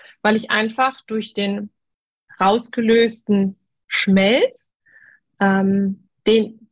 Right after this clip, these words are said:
den ich mir dann nach dem Training gleich wegputze, weil ich denke, ich tue dem was Gutes, ähm, mache ich das alles viel schlechter. Ja? Also ich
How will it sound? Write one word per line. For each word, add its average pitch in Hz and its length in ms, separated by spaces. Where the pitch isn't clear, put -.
den 233 140
ich 233 160
mir 220 220
dann 208 200
nach 254 160
dem 233 140
Training 240 340
gleich 190 360
wegputze, 196 800
weil 208 100
ich 202 100
denke, 233 220
ich 220 100
tue 214 120
dem 214 120
was 190 180
Gutes, 269 680
ähm, 208 300
mache 214 200
ich 190 60
das 220 140
alles 202 260
viel 208 160
schlechter. 175 520
Ja? 190 180
Also 190 160
ich 190 240